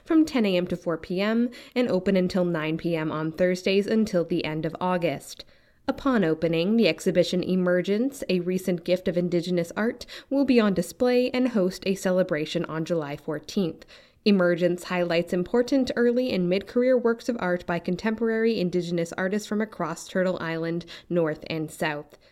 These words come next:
As a collection, these works provide a cohesive vision of the approaches and concerns of artists working in the nineteen seventies. Both emerging and elder artists experimented with various media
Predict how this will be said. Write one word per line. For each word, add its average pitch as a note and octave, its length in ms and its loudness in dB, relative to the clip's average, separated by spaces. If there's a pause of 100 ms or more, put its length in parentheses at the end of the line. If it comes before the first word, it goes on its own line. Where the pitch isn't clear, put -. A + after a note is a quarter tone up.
(300)
As F#3 220 0
a F3+ 40 0
collection, F3 540 -2
these F3 240 0
works E3+ 260 -2
provide E3+ 400 0
a F3+ 60 2
cohesive A#3+ 560 -2
vision A#3+ 320 6
of A3 80 -2
the F#3+ 140 0
approaches A#3+ 500 0
and B3 100 0
concerns F#3+ 520 0
of G3+ 120 -2
artists F3+ 360 0
working F3 300 -2
in E3+ 100 -2
the D#3+ 60 -2
nineteen D3+ 440 -8
seventies. E3 640 -4 (380)
Both E3+ 260 0
emerging F3+ 540 2
and E3 100 0
elder E3 300 2
artists F3+ 380 2
experimented F#3 760 -2
with F3+ 160 -4
various F#3+ 500 0
media A#3 480 4